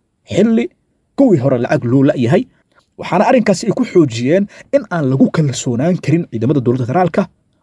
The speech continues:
oo keligood aysan ka adkaan karin xarakada Shabaabul Mujaahidiin.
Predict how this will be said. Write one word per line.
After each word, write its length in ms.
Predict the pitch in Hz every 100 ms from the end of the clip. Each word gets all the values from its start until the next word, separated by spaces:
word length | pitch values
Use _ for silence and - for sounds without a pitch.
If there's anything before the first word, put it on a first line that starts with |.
| -
oo 100 | 214 -
keligood 480 | 254 214 147 156 160 _ _
aysan 340 | 147 143 - 139
ka 180 | - -
adkaan 420 | - - - 180
karin 220 | - 120 123
xarakada 360 | - 113 135
Shabaabul 360 | 117 - 110 110
Mujaahidiin. 420 | 113 107 123